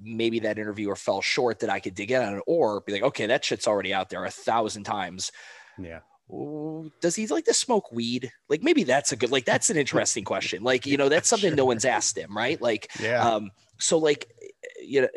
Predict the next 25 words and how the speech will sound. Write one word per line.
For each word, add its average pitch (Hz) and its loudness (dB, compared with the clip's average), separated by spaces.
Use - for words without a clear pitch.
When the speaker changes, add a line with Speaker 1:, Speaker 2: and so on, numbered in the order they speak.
Speaker 1:
so 131 0
that 190 4
I 202 0
think 147 -4
is 143 0
also 123 2
for 117 2
anyone, 113 -2
you 110 -4
know, 101 -4
thinking 120 -4
about 110 -2
the 101 -6
question 110 -2
I 104 -4
asked 101 -2
Eric 127 0
about 104 0
how 143 -2
do 139 -6
you 135 -8
know 127 0
that 110 -2
fine 113 -2
line? 120 -2